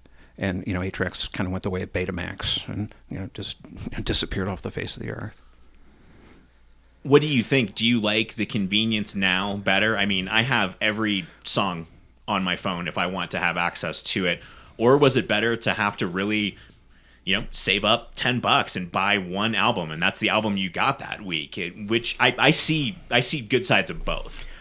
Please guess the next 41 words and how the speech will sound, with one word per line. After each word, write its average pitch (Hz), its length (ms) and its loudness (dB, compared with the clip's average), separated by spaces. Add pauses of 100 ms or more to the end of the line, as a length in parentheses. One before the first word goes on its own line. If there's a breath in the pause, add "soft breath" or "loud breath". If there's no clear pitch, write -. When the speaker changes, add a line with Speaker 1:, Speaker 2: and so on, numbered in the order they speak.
(160 loud breath)
Speaker 1:
I - 80 0
don't 180 100 2
think 147 180 2
I 113 120 2
ever 120 180 0
spent 117 320 0
ten 107 220 0
dollars 101 360 0
for 113 140 0
an 104 80 0
album. 95 480 -2
Maybe 127 260 0
four 127 640 -6
ninety-nine 113 840 -2
or 113 40 -4
something 113 360 -4
like 107 220 -4
that 107 200 0
back 110 260 0
when 107 120 0
I 107 160 -2
bought 110 300 0
them. 110 180 0 (320 soft breath)
Ten 170 160 4
dollars 143 240 4
was 110 100 2
a 98 60 0
lot 113 180 2
of 107 80 0
money 107 260 2
back 98 300 -6
then. 85 220 -4 (560 soft breath)
And, 101 240 -4 (260 loud breath)
and 117 100 2
you 120 80 6
would 120 80 8
always 135 240 8
look, 123 220 6 (340 loud breath)
sometimes 175 380 6
you 139 80 10
would, 123 160 8